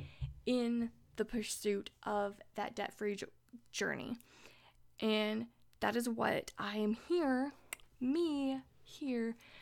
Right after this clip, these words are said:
to help you do. I want you to get out of debt as fast as possible. I want you to not have to pay astronomical interest rates.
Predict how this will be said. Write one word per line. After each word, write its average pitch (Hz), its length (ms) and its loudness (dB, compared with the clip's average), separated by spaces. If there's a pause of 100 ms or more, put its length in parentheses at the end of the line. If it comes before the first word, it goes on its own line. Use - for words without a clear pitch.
(160)
to - 80 -2
help 202 220 0
you 202 100 2
do. - 140 0 (880)
I 226 540 4
want 226 180 0
you 220 120 4
to 220 60 2
get 208 120 4
out 202 140 2
of 196 80 -4
debt - 220 0 (240)
as 220 240 -2
fast 190 240 2
as 226 80 -8
possible. - 360 -8 (380)
I 196 180 2
want 214 200 2
you 208 200 -2
to 208 500 2
not 202 180 -2
have 208 120 -4
to 214 60 -10
pay 214 180 0
astronomical - 640 -2
interest 262 380 0
rates. 262 380 0